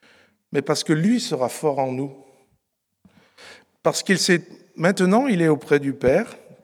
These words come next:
il agira en nous de l'intérieur, par son esprit.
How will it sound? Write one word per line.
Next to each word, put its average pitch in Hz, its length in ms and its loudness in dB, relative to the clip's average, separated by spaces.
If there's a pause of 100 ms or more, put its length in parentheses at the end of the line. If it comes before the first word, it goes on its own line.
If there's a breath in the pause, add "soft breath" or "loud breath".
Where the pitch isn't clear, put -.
(1160 soft breath)
il 143 140 0
agira 175 360 2
en 165 100 4
nous 196 180 0
de 151 160 0
l'intérieur, 196 680 0 (1000)
par - 160 -8
son 151 200 -10
esprit. 131 360 -14